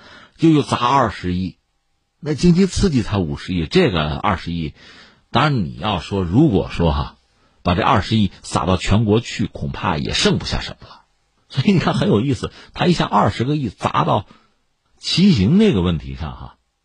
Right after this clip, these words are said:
总的数字应该说也不少，只不过真要分配到各地，可能就又不值一提了。但不管怎么说，英国人看来是下了决心了，我倒觉得这个决心值得我们关注一下。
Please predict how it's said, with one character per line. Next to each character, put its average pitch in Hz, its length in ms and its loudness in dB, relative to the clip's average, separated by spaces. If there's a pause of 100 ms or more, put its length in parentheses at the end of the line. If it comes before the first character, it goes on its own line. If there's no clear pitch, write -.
(200)
总 127 220 2
的 156 100 6
数 165 220 4
字 101 500 0
应 123 100 0
该 139 60 0
说 123 140 -2
也 98 60 -6
不 - 100 -8
少， - 220 -14 (360)
只 110 160 -2
不 92 80 -6
过 139 140 2
真 143 100 -2
要 117 120 2
分 214 340 4
配 165 180 6
到 117 140 0
各 147 220 2
地， - 260 -4 (320)
可 - 180 -10
能 76 340 -4
就 85 200 -2
又 87 120 0
不 85 140 -4
值 101 140 -2
一 87 100 0
提 - 220 -8
了。 117 180 -4 (600)
但 190 120 2
不 - 80 6
管 165 140 -2
怎 123 80 4
么 90 80 2
说， 123 80 4
英 160 140 4
国 139 100 6
人 143 80 2
看 120 160 -2
来 120 80 2
是 143 80 2
下 143 160 -2
了 82 80 -4
决 120 200 -4
心 156 220 -4
了， - 100 -8
我 76 100 -8
倒 131 100 -2
觉 120 140 -4
得 160 80 -4
这 180 80 0
个 127 80 -2
决 117 180 -2
心 147 220 0
值 120 160 -4
得 147 100 2
我 - 140 0
们 73 160 -6
关 175 260 4
注 151 180 0
一 69 80 -10
下。 - 200 -16